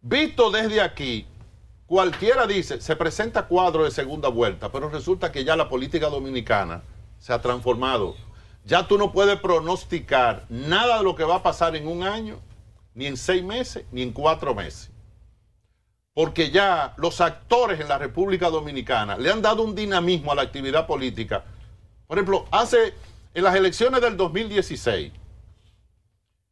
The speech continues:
en el mes de marzo del dos mil dieciséis,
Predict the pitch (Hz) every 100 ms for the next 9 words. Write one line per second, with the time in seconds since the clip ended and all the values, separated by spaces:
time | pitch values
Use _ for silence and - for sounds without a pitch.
0 | - 175 196 202 196 233 277 262 208 196
1 | 185 160 - 113 - - - - 180 175
2 | 175 160 240 208 190 - - 127 107